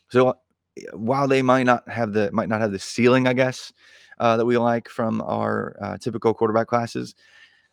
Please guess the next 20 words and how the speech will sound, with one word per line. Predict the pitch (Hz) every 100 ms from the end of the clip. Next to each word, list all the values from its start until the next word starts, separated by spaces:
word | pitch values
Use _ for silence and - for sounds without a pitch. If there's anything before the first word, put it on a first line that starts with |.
| _ _ _ -
all | 123 196
of |
these | 120 101
guys | 101 87 - - -
are, | 107 95
are | 104 98 -
at | 110 107
least | 131 196 -
worth, | 101 92 - _ -
uh, | 67 87
day | 107 101
two | 131 117
picks, | 95 87 - -
and | 98 98
most | 104 156 -
of | 113
them | 107 104 90
still | - 113 120
project | 113 110 139 -
as | 101 101 104 - -